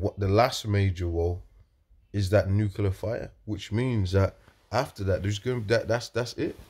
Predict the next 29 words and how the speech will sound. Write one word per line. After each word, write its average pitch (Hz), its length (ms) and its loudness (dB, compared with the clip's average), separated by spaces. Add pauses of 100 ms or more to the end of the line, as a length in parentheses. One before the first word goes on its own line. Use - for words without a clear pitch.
(840)
And 120 80 0
it 104 100 -2
tells 156 320 6
you 123 60 -6
that 113 140 6
in 104 100 2
many 147 180 0
scriptures, - 500 -8
man. 98 200 -4 (120)
<laughs> - 120 -14
You 131 80 2
know 123 60 4
what - 100 -4
I'm 101 80 0
saying? 123 260 2
There 147 100 0
ain't 143 120 -2
gonna 147 160 -2
be 131 340 -6 (420)
Edomites 117 840 2
rolling 110 380 2
around, 101 580 2 (640)
you 104 160 0
know, 95 400 2 (460)
doing 107 320 2
nothing. 135 380 0 (760)
They're 104 100 -4
gonna 120 200 0
be, 104 120 -2